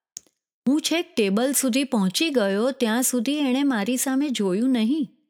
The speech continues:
પછી જોયું તે પણ ઓળખાણ માટેની કશી જ તૈયારી વગર.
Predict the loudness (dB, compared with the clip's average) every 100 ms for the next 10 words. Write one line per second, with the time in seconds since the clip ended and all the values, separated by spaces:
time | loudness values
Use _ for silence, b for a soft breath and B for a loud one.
0 | _ _ _ _ _ _ -4 0 0 2
1 | 4 2 2 2 2 2 0 2 0 2
2 | 2 0 0 0 2 2 0 0 2 2
3 | 0 -2 -2 0 -2 -2 -2 0 2 2
4 | 2 0 -2 -4